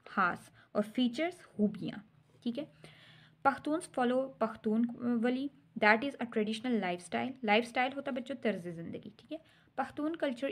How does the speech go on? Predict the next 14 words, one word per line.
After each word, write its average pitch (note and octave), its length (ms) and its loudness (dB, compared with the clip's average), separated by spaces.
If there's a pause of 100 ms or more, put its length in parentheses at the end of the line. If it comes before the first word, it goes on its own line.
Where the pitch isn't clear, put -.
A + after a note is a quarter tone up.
is A3+ 140 0
famous G3+ 420 -2 (1160)
for A#3 160 6
its A#3 260 -4
tribal G#3+ 440 4
and A3 180 2 (420)
ट्राइबल A#3 320 6
सोशल A#3+ 420 0
लाइफस्टाइल। F#3 580 -2 (500)
ट्राइबल B3+ 440 4
होता D4 280 -4
है C#4 60 -2
बच्चों B3+ 240 -4
कबीला, G#3+ 560 0